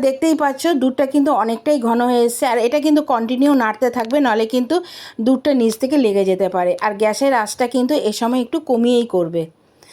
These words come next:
তো এটা টেস্ট বাড়ানোর জন্য আমি এর মধ্যে দিয়ে দিয়েছিলাম খানিকটা মিল্ক মেড। তো তোমরা অবশ্যই এটাতে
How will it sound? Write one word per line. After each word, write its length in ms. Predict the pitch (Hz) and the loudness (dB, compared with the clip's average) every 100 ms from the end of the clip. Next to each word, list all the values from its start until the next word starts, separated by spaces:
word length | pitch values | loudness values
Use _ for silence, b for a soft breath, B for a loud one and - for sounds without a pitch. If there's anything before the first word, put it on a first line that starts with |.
| B B | B B
তো 60 | 262 262 | 0 0
এটা 120 | 277 330 320 | 0 -2 0
টেস্ট 240 | 320 311 294 | 0 0 0
বাড়ানোর 360 | 269 269 285 269 | 0 0 0 2
জন্য 140 | 294 285 | 2 2
আমি 100 | 262 254 | 2 0
এর 80 | 240 233 | 0 0
মধ্যে 180 | 233 226 | 0 0
দিয়ে 120 | 233 226 | 0 0
দিয়েছিলাম 300 | 226 269 320 330 | -2 0 0 -2
খানিকটা 340 | 214 208 - 285 | -4 -4 -2 0
মিল্ক 220 | 214 202 - | 0 -2 -4
মেড। 160 | 180 160 - _ _ _ | -6 -6 -10 _ _ _
তো 40 | 277 311 | -6 0
তোমরা 200 | 294 294 254 | 2 0 0
অবশ্যই 320 | 277 269 311 | -2 -2 -2
এটাতে 240 | 294 302 | -2 0